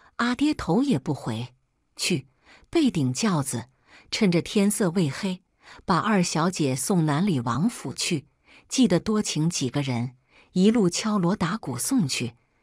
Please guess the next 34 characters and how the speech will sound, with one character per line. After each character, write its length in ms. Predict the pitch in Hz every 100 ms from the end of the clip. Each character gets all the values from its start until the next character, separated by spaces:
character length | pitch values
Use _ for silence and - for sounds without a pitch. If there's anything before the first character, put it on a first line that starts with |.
| _
林 180 | 185 175
梦 260 | 240 269 180
贤 380 | - 127 139 - _ _
在 180 | - 175
顾 280 | - 294 185
不 120 | 170
得 140 | 147
怒 180 | 147 165
视 200 | 143 139
我， 320 | 120 123 - _ _ _ - -
啪 200 | - 214
一 120 | 180
声 300 | - 233 240
跪 240 | - 233
到 160 | - 131
地 220 | 170 127
上 300 | - 120 - _ _ _ _
：“父 260 | - 196
亲， 300 | 147 135 120 - _ _ _ _
女 160 | 185 160
儿 180 | 147
知 220 | 170 233 233
错 300 | - 302 180
了， 240 | - - _ _ - -
求 240 | - 190 196
您 380 | 170 151 170 - - _
不 140 | 180
要 180 | 240 208
把 180 | 151 165
我 160 | 156
送 300 | 135 - 220
去 160 | 175 -
做 200 | - 156
妾。” 360 | - 214 139